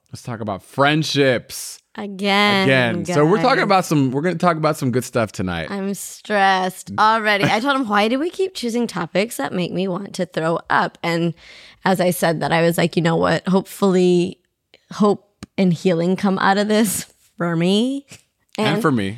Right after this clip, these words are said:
Speaker 1: And for
Speaker 2: for
Speaker 1: me.
Speaker 2: you and for you guys as our listeners. And now YouTube viewers."
Speaker 1: Yes,
Speaker 2: Thanks
Speaker 1: yes, yes,
Speaker 2: for
Speaker 1: yes,
Speaker 2: those of you guys
Speaker 1: yes.
Speaker 2: that are watching us on YouTube.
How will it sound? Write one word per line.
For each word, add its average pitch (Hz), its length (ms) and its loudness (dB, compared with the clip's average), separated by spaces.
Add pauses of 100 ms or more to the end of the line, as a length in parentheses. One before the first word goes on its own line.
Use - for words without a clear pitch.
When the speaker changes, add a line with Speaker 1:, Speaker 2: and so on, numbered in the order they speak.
Speaker 1:
And 110 160 -4
for 220 100 -2
Speaker 2:
for 247 100 4
Speaker 1:
me. 247 180 0
Speaker 2:
you 208 220 2
and 196 480 0
for 226 180 -6
you 208 240 -2
guys 180 380 0
as 175 180 -2
our 170 140 -2
listeners. 185 500 -6
And 269 140 -6
now 330 140 -12 (380)
YouTube 523 380 -6
viewers." 480 600 -4
Speaker 1:
Yes, 113 420 -2
Speaker 2:
Thanks 107 140 -4
Speaker 1:
yes, 101 180 -6
yes, 107 120 -4
Speaker 2:
for 220 60 0
Speaker 1:
yes, 214 120 4
Speaker 2:
those 220 100 0
of 214 60 0
you 208 80 2
guys 202 180 2
Speaker 1:
yes. - 0 -
Speaker 2:
that 196 140 2
are 185 240 2
watching 190 300 -2
us 170 120 -10
on 170 80 -8
YouTube. 165 380 -8